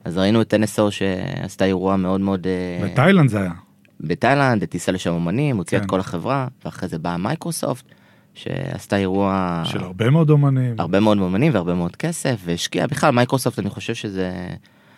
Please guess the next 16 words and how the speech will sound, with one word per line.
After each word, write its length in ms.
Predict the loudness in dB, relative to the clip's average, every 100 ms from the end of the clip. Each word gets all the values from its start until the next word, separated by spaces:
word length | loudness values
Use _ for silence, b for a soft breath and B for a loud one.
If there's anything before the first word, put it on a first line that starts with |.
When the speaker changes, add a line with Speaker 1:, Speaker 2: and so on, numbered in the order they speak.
| b b
Speaker 1:
זה 120 | -4
משהו 260 | -2 0 -2
שיטתי 480 | -2 -2 -2 0 0
כחלק 500 | -2 -2 0 0 0
מפעילות 400 | -2 -2 -2 -2
מיתוג 260 | -2 0
המעסיק 420 | 0 -2 -4 -8
שלהם, 180 | -6 -2
Speaker 2:
מהמם. 180 | 0 0
Speaker 1:
זה 120 | 2
לא 120 | 2
איזה 120 | 4 2
אירוע 220 | 2 0
חד 180 | 0 -4
פעמי. 380 | -2 -2 -2 -2
אגב, 320 | -2 0 -2